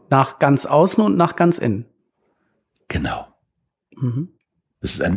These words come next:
Speaker 2: ganz starkes Bild, findest du nicht?
Speaker 1: Ja, natürlich. Ist super.
Speaker 2: Ein super schönes Bild. Und es ist die Frage, die Krebszeit ist dafür da, sich zu überlegen, welche Beziehung habe ich zu dem Erdmittelpunkt?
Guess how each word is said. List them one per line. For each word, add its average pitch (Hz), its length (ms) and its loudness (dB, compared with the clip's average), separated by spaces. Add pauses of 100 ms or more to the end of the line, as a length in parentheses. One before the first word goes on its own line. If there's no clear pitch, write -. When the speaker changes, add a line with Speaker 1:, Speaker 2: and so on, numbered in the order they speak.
(100)
Speaker 2:
ganz - 220 -2
starkes 113 420 0
Bild, - 240 0
findest - 240 -4
du 90 40 -2
nicht? - 280 -4 (300)
Speaker 1:
Ja, 123 120 0
natürlich. 120 420 0
Ist - 160 -10
super. - 500 -4 (1120)
Speaker 2:
Ein 85 80 0
super 90 320 2
schönes 69 400 0
Bild. 73 220 -2
Und 80 100 4
es 90 80 2
ist 123 160 0
die 120 100 4
Frage, 117 540 0
die 98 140 -6
Krebszeit 139 600 2
ist - 160 -2
dafür 110 280 0
da, 95 400 0
sich 101 180 -4
zu - 120 -2
überlegen, 92 540 0 (920)
welche 127 300 2
Beziehung 98 480 0
habe 90 120 -2
ich - 120 -6
zu - 160 -6
dem 82 180 -4
Erdmittelpunkt? - 960 -10